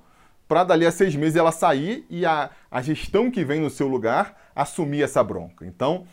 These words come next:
é, é natural que seja assim, é, é, como é que se fala?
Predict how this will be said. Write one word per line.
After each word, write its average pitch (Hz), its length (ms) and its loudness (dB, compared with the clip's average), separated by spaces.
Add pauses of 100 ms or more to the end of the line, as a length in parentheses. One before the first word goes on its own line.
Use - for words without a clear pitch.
(340)
é, 98 800 -4
é 117 120 -4
natural 147 480 2
que - 80 -12
seja 127 160 -2
assim, 147 340 -6
é, 95 380 -6 (1040)
é, 87 140 -12 (120)
como 101 140 -10
é - 20 -8
que 98 60 -20
se - 80 -20
fala? 87 340 -6